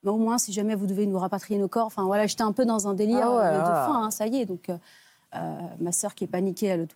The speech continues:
Speaker 1: à l'autre bout du fil, qui allume la télé, qui se rend compte de ce qui se passe, et cetera. Et puis là, bah, il y a eu l'alerte tsunami.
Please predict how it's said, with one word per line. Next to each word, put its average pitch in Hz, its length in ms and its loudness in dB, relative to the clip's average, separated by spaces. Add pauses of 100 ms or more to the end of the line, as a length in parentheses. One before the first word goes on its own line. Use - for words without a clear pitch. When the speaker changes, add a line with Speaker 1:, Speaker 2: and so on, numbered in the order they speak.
Speaker 1:
à - 60 -12
l'autre 165 160 -6
bout 170 100 -10
du 170 60 -8
fil, 220 320 -2
qui - 120 -6
allume 180 180 0
la 180 120 0
télé, 208 420 2
qui 202 100 -8
se - 80 -6
rend 185 100 -2
compte 185 140 -2
de 180 80 -2
ce 175 80 -6
qui 175 100 -10
se - 60 -4
passe, 208 260 0
et 180 40 -14
cetera. 175 340 -10 (720)
Et - 80 -8
puis - 140 -4
là, 185 120 4
bah, 190 100 2
il 180 60 2
y 180 40 4
a - 40 2
eu 180 100 2
l'alerte 180 320 -2
tsunami. 196 400 -6